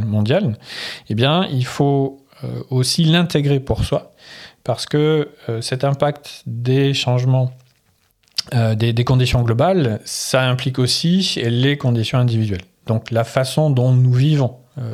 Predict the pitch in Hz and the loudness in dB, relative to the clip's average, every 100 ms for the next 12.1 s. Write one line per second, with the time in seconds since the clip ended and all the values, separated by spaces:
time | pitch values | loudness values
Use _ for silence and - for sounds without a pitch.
0 | 107 113 135 160 135 120 - - 104 104 | -6 0 2 4 2 0 -4 -8 -6 -2
1 | 123 156 143 113 - 107 104 101 101 113 | 0 2 2 0 -2 -4 -2 -4 -6 -8
2 | - - 127 - - - - - - - | -8 -12 -14 -18 -16 -12 -10 -10 -12 -2
3 | 123 127 127 139 135 131 - 131 127 131 | 2 2 2 2 0 -2 0 0 0 -2
4 | 127 131 123 117 117 139 185 196 185 _ | 0 0 2 2 2 2 2 -2 -6 _
5 | - 113 110 113 127 131 127 120 107 107 | -12 -8 -6 -2 0 2 2 2 0 -2
6 | 107 _ - - - 202 175 127 127 131 | -4 _ -14 -4 0 0 0 -2 0 0
7 | 127 - 104 101 123 127 123 - 131 131 | -2 -6 -8 -2 0 2 0 0 0 0
8 | 127 - 120 107 107 - 123 - 180 - | -2 -8 -12 -10 -10 -4 -4 0 -2 -4
9 | - _ 113 110 107 113 - 107 104 107 | -12 _ -4 -4 -2 -4 -4 -8 -8 -12
10 | 131 113 110 107 120 113 113 113 117 - | -12 -10 -10 -10 -8 -6 -4 -4 -4 -6
11 | 120 117 110 104 107 110 113 107 98 - | -4 -2 -2 -4 -8 -8 -6 -6 -4 -8